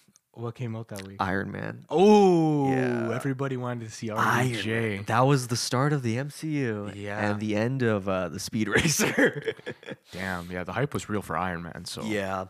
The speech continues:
Speaker 1: that's tough.
Speaker 2: And then there's other movies on this list that I feel like suffered because of the fact that the, that year was so big.
Speaker 1: Mm-hmm.
Speaker 2: Like, just to skip forward, uh, Blade Runner.
Speaker 1: Yeah.
Speaker 2: Blade Runner was nineteen eighty-two, the same year as The Thing, which also bombed.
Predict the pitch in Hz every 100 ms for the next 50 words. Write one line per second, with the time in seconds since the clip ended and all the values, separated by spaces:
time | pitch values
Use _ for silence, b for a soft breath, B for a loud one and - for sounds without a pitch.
0 | _ 95 - - - - - 247 381 294
1 | 185 175 170 143 139 131 120 117 110 -
2 | 104 101 107 104 101 - 123 117 107 104
3 | - 110 - 110 92 101 - 101 98 98
4 | 92 - _ - 113 - 113 101 113 107
5 | 110 107 110 - 107 104 104 98 104 101
6 | 98 - 98 92 90 110 139 B B 98
7 | 98 90 147 143 - 214 - - 156 -
8 | 117 117 139 135 104 98 92 98 117 120
9 | 131 156 170 _ - 95 92 95 - _
10 | 120 143 160 160 139 107 123 - 117 107
11 | - 110 104 95 123 120 117 120 107 95
12 | 98 - 101 104 120 120 _ 101 - -
13 | 101 - 107 120 123 127 135